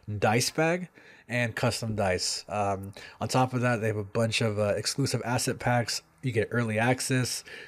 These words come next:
you get a free, uh, premium subscriptions. I mean, the, the benefits in setting up is just amazing.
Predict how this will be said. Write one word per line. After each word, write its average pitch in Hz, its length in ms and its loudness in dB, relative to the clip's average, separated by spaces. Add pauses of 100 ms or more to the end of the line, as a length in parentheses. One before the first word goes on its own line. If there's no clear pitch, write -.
you 120 80 -8
get 117 140 0
a 107 60 -2
free, 131 460 0
uh, 107 280 -2
premium 123 340 -2
subscriptions. 123 720 2
I 107 60 4
mean, 107 260 0 (240)
the, 135 160 -2
the 123 160 0
benefits 139 540 4
in 113 160 -2
setting 110 340 0
up 104 180 0
is 92 160 -6
just 95 280 -2
amazing. 87 500 -2